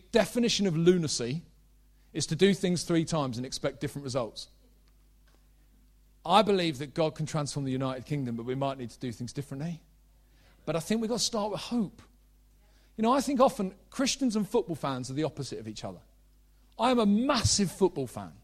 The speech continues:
I support the same football team as Jesus, A F C Wimbledon, right?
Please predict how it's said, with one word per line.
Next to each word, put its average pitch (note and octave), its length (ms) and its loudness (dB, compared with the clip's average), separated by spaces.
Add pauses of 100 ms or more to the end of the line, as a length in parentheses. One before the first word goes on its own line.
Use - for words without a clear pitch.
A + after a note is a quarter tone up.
(680)
I A3 80 4
support G#3+ 360 4
the C#4 60 0
same B3 300 6
football A3 320 0
team D#3 300 0
as C#3+ 100 -2
Jesus, A2+ 500 0 (880)
A F3 160 6
F D#3+ 100 4
C F3 180 2
Wimbledon, C3+ 500 0 (160)
right? A#3 260 4